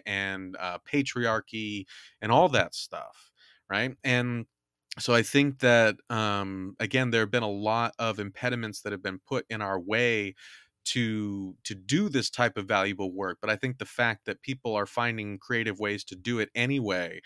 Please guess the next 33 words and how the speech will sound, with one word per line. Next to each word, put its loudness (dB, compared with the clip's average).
and 0
to 0
raise 4
the -6
issues, -6
um, -4
in -2
the -4
public -4
light, 0
I 4
think 4
is 2
really 4
giving -2
people -4
kind -6
of -4
a 0
new -4
way 0
of -4
understanding -6
what -2
organized -6
labor -6
is, -2
uh, -2
and -2
what -2
it -8
can 0
be. -10